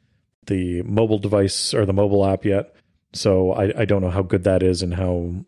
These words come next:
how accurate it is. Maybe that's a, a better way of going about it. I don't tend to move my desks a huge amount, uh, so, you know, maybe that would be, uh, that would be the way to go. But the little paddle thing is on, on here is not spectacular.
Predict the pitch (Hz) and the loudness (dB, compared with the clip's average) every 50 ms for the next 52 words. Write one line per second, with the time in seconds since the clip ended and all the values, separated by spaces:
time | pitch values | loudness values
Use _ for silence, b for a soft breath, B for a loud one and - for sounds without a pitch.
0 | _ _ - 113 92 87 87 87 87 - - 98 87 85 90 87 85 - 95 90 | _ _ -6 -4 -4 -2 -2 -4 -6 -4 -4 -4 -2 -2 -4 -4 -4 -4 -4 -4
1 | 85 90 87 87 85 - 98 90 85 85 87 - - - 101 92 101 92 95 87 | -4 -2 -4 -6 -4 -4 -4 -4 -2 -4 -6 -6 -6 -6 -4 -2 0 0 0 0
2 | 90 87 87 85 90 - 90 90 87 87 85 - 90 87 90 90 87 - _ _ | -2 -2 -4 -4 -2 -2 -2 -2 -2 -4 -6 -4 -4 -4 -4 -4 -6 -8 _ _
3 | _ _ _ _ _ - 123 135 170 - - - - 120 117 117 107 110 110 107 | _ _ _ _ _ -2 -2 -2 -2 -4 -10 -2 0 0 2 2 2 2 2 2
4 | 110 113 113 107 110 107 101 101 113 110 - - - 95 - - - - - 120 | 4 4 4 4 2 0 2 2 2 0 0 -2 -6 -8 -8 -8 -8 -4 -2 -2
5 | 113 107 113 110 110 110 110 110 - - _ _ _ _ _ _ _ _ _ _ | 0 0 0 2 2 2 0 -2 -4 -10 _ _ _ _ _ _ _ _ _ _
6 | - 135 104 95 92 92 90 87 87 90 - - - - - 107 98 92 90 90 | -4 -2 0 0 0 0 -2 -2 -4 -4 -6 -8 -8 -2 2 2 4 4 2 0
7 | 87 90 107 - _ _ _ _ _ _ - 113 98 92 92 92 92 92 95 87 | -2 -6 -10 -16 _ _ _ _ _ _ -6 -4 -4 -2 -2 -2 -2 -2 -2 -2
8 | 98 95 104 101 92 87 - 92 90 87 87 87 87 87 85 90 92 101 - 107 | -2 -4 -4 -6 -8 -6 -6 -6 -6 -6 -6 -6 -6 -6 -8 -8 -10 -10 -8 -6
9 | 101 95 90 85 92 87 90 87 87 85 85 85 - 87 85 85 85 92 95 - | -6 -6 -4 -6 -8 -8 -8 -8 -8 -8 -8 -10 -10 -10 -10 -10 -8 -10 -10 -12
10 | - - _ _ _ _ _ _ - 101 107 107 90 - - - 104 92 90 90 | -12 -16 _ _ _ _ _ _ -2 0 2 0 0 -2 -4 -4 -2 0 0 -2
11 | 85 - - 95 85 85 85 85 90 - - - 101 90 87 87 87 98 - - | -2 -2 -6 -6 -6 -6 -8 -10 -10 -12 -10 -8 -6 -6 -6 -6 -8 -10 -10 -8
12 | 101 92 87 85 95 92 85 80 - 98 92 92 90 90 - - - - - - | -8 -8 -6 -6 -4 -4 -4 -4 -4 -4 -4 -4 -4 -6 -8 -10 -12 -12 -10 -12
13 | 92 - - - 101 92 - - - - - - | -14 -12 -12 -12 -12 -12 -12 -12 -12 -12 -12 -12